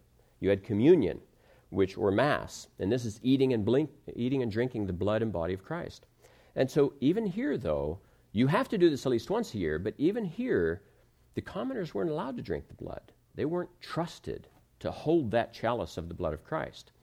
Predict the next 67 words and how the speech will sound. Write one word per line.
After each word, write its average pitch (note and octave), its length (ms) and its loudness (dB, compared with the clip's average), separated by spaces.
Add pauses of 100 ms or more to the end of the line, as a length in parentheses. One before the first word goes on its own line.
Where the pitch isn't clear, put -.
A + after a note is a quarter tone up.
(140)
It - 60 -6
was A2 140 0
bad D#3 380 2
enough D#3 380 0
that A2+ 120 -4
they A2 80 -2
had A#2+ 140 -2
to A#2+ 60 -6
be A#2 80 -4
trusted B2 420 -4
with A2+ 180 -6
the A2+ 60 -8
bread, F#3+ 380 -2 (180)
and G#2+ 100 0
that's D3+ 180 0
why D3 100 4
the G#2 80 0
priest D3+ 320 0
would F2 220 -4
put B3+ 160 2
it E2+ 120 0
right A#2 160 2
on A#2+ 140 2
their, G#2 240 2 (320)
right B2 160 0
on A#2+ 100 4
their G#2+ 100 2
mouth. G3 400 -4 (360)
But, B2 160 2 (100)
uh, G2 160 4
Matt C#3+ 240 0
Bennett E3 220 4
was G2 100 0
sharing, A2 380 2 (200)
and G#2 160 -2
he's A2 240 0
probably D#3 380 -2
shared A2+ 200 0
with G#2 100 -2
some C#3 160 -2
of G#2+ 100 -2
you, D3+ 340 0 (240)
how A2+ 280 6 (240)
when G#2 160 4
he B2 100 6
was A2 180 2
young, A2+ 540 2 (300)
he B2+ 160 6
happened C3 420 0
to G#2+ 80 -2
get E3 240 4
one C#3+ 160 0
of F#2+ 60 0
those E2+ 180 -2
wafers, E2 540 -4
and F#2 80 -2
it F2+ 100 -4
didn't A#3 340 6
fall G#2 220 4
on D#2+ 140 0
his - 160 -8
tongue. B1 340 -4
It D#2 100 -6
fell E3+ 280 2
on C3+ 100 4
the G#2+ 80 0
ground, A#2 540 -2